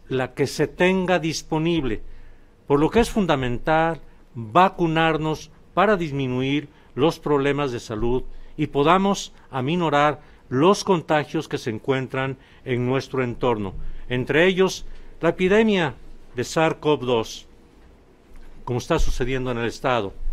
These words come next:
Por el bienestar de nosotros y de nuestra familia,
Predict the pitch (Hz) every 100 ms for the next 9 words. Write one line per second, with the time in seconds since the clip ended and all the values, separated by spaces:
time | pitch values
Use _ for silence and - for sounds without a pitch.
0 | - - - - - - - - - -
1 | _ 156 165 165 165 165 160 165 160 220
2 | 240 214 185 185 175 123 104 - - -
3 | - - - - 135 127 160 214 208 196
4 | 147 131 147 185